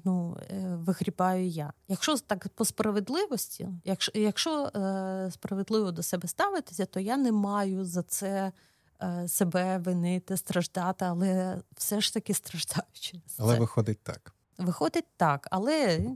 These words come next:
Speaker 1: е, з іншого боку, е, я вже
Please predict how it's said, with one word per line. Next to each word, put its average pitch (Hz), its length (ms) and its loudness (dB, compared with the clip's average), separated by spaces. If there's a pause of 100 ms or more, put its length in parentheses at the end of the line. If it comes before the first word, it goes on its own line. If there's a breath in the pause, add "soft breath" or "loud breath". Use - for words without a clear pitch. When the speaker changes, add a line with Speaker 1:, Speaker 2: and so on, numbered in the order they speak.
(240)
Speaker 1:
е, 190 400 0
з 180 100 -2
іншого 254 400 2
боку, 202 680 0
е, 185 360 -2 (120)
я 196 640 -2
вже 185 560 -2